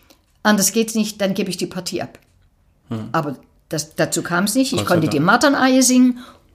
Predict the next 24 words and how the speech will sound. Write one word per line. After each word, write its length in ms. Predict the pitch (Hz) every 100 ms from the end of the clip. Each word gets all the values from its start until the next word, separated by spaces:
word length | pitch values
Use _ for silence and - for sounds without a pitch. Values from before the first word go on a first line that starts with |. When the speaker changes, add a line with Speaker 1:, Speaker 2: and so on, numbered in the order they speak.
| -
Speaker 1:
und 380 | 208 190 - - -
die 60 | 165
ganze 280 | 127 135
Partie 340 | - 113 - 113
singen 280 | - 113 -
an 100 | 131
der 100 | 127
Staatsoper. 480 | - - - - - - - -
Speaker 2:
Aber 140 | 120 127
daraus 320 | 139 160 -
höre 200 | 147 160
ich 200 | 123 -
auch, 240 | 113 147
dass 420 | - 131 - - -
Koloraturen 600 | 139 131 123 135 156 165
für 160 | 123
dich 380 | 113 147 - - - - _ _
nie 480 | 117 120 156 180 160 -
Zweck 540 | - - 156 - - _ _ _ -
der 80 | 107
Belustigung 680 | 107 156 - 131 120 113
waren, 200 | 107 127
sondern 320 | 127 123 117 113
immer 400 | 135 147 135 131